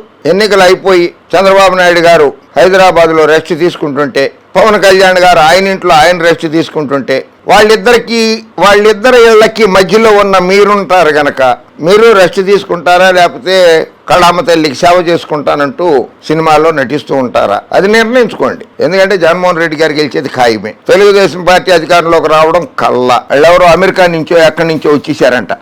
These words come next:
వాళ్ళ ఇంటింటికి వెళ్ళి ఇంటికి రెండు లక్షల రూపాయలైనా సరే ఇచ్చేసి, అంటే ఇంటికి రెండు లక్షల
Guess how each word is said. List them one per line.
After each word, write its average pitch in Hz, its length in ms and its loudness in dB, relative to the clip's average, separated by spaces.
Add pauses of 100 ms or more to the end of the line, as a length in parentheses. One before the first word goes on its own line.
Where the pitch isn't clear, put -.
(140)
వాళ్ళ 180 140 2 (100)
ఇంటింటికి 208 480 -2 (100)
వెళ్ళి 196 280 2 (260)
ఇంటికి 226 220 0 (100)
రెండు 214 260 0
లక్షల 220 280 -2 (100)
రూపాయలైనా 202 600 2
సరే 185 220 2
ఇచ్చేసి, 165 380 -2 (180)
అంటే 160 240 -4
ఇంటికి 214 300 -2
రెండు 190 180 0
లక్షల 190 240 -2